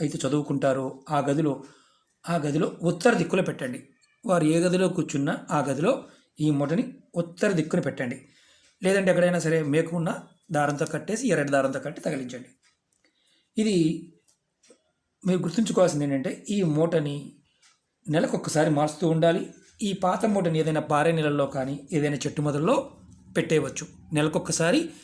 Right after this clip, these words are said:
మూట మూట తీసి మార్చుకుంటూ ఉండాలి. ఇలా చేస్తే మీ పిల్లలు ఖచ్చితంగా మంచి చదువు మీద ఇది, ఆ, ఫోకస్ పెరుగుతుంది.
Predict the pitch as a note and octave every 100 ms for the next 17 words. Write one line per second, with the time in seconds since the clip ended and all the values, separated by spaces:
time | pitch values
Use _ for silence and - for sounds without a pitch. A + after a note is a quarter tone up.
0 | - D#3+ D#3 E3+ F3+ D#3+ D#3+ A#3 C4+ E3
1 | B2+ - D3 D3+ C#3+ B2+ - - - -
2 | D#3+ G#3 G#3+ F#3 - C#3+ C#3+ D#3 C#3+ -
3 | D#3+ D#3 - D#3 - E3+ D#3+ D3+ D3 -
4 | _ - E3 - - E3 E3 E3 D#3+ -
5 | - - F3 D#3+ F3 C#3+ C3+ - - -
6 | D#3+ D#3+ - - F3+ F3 F3 F3 -